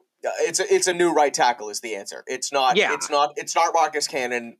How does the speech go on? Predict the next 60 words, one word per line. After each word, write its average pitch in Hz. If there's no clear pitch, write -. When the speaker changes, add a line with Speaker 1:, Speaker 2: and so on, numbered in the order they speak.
Speaker 1:
who 131
comes -
off 117
I 113
R. 110
He's 143
gonna 135
probably 113
retire. 101
It's 101
not 135
Isaiah 123
Wynn. 113
Speaker 2:
Right. 101
Speaker 1:
He's 90
gonna 107
be 107
gone 98
somehow, 101
some 101
way. 98
It's 151
someone 170
new, 147
whether 147
it 151
be 151
a 139
top 151
end, 151
bottom 127
end, 127
first, 139
second 127
round 117
pick. 123
It, 120
it's 156
something 120
new 90
at -
right -
tackle. -
But 127
I 131
agree 135
Speaker 2:
Yeah. 123
Speaker 1:
with 123
you. 120
I 110
think 120
Trent 110
can 110
turn 104
it 95
around. 95
Trent's 165
a 185
guy 170
who, 139